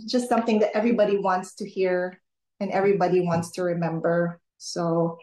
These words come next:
it's, and then I wanted to share it with other people because it's just a universal need. I feel like even if we didn't experience this as a kid, it's something that we all are. We are all deserving of love.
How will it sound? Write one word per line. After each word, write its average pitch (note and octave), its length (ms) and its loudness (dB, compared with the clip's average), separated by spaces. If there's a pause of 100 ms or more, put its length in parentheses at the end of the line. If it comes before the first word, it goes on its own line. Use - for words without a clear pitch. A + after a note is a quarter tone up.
(220)
it's, A#3 220 2 (120)
and A3 160 4
then A#3+ 100 6
I A3+ 100 2
wanted B3 260 2
to A#3+ 60 -4
share A4 220 0
it - 60 -2
with C#4 120 0
other F#3+ 220 0
people F#3 300 -8
because G3+ 320 -2
it's G#3+ 140 0
just C#4 220 0
a A3+ 80 4
universal A3 680 2
need. E3+ 380 -4 (260)
I F3 140 0 (100)
feel F#3+ 200 4
like F#3 260 4
even A3 300 4
if G#3 120 0 (220)
we A3 280 0
didn't G3+ 280 4
experience F#3 500 -2
this F3+ 380 -2 (360)
as F3+ 360 0
a D#3 60 -8
kid, E3+ 360 -4 (160)
it's A#3+ 160 2
something A#3+ 300 2
that F#3 160 2
we G3 140 4
all E3+ 560 2 (200)
are. - 360 -2
We G3 120 2
are G3+ 300 2
all F#3+ 260 4
deserving F#3+ 460 2
of E3+ 160 -4
love. F3 360 0